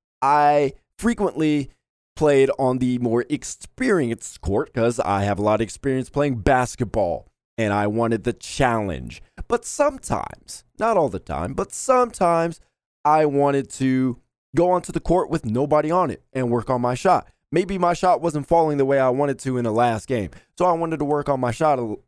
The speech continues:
for a little while. Or I didn't feel like putting in a ton of effort, so I decided to go on the casual court. Maybe it had been a while, I had been done with a whole bunch of homework and stuff,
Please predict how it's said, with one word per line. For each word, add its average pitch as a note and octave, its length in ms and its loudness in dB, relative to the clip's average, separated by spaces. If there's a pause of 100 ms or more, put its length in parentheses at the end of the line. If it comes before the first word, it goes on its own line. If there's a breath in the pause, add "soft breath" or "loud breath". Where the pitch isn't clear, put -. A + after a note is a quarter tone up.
(120)
for A#2+ 100 2
a G#2+ 40 2
little G2 180 0
while. E2+ 240 -4 (1040)
Or G#3 400 2 (440)
I C4+ 100 -2
didn't C#4 200 -2
feel G#3+ 180 -2
like G3 200 0
putting F#3 240 -2
in E3 100 0
a B2 60 -2
ton B2+ 240 -2
of A2 100 -2
effort, - 320 -2 (300 soft breath)
so G#3+ 440 2
I D#3+ 100 2
decided D3 420 -2
to C3 60 -16
go C3 140 0
on C3 100 -2
the B2+ 140 -4 (140)
casual G#2 600 0
court. F#2 340 -4
Maybe G3+ 300 0
it F#3+ 100 4
had E3+ 300 2
been D3 160 0
a D#3 80 2
while, D3 320 4
I C#3 60 4
had A#2+ 120 -2
been A#2 240 0 (560 loud breath)
done F3 400 0
with D#3 280 0 (200)
a B2 80 -2
whole D3+ 200 2
bunch D3+ 180 -2
of F#2 240 -2 (180)
homework F3 680 -2
and D#3+ 120 -4
stuff, D3 400 0